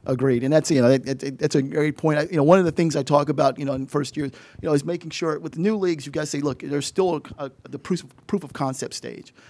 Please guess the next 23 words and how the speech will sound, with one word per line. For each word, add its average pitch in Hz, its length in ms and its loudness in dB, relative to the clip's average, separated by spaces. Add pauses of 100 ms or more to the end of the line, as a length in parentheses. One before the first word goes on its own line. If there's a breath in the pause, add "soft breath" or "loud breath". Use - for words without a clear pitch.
(120 loud breath)
and 147 80 -8
you've 147 100 -8
gotta 170 240 4
be 151 140 -2
able 139 220 -8
to," 135 100 -12
Jerry's 156 240 -8
point, 151 160 -10
"you've 139 100 -16
gotta 160 220 0
be 151 140 -2
able 143 160 -4
to 135 60 -10
demonstrate 135 500 -8 (180 loud breath)
this 135 140 -4
product 156 440 2
is 131 140 -8
one 135 180 -6
that 127 140 -10
works, 202 460 -4
it's - 180 -10
great, 160 420 -4 (300 soft breath)
uh, 143 320 -2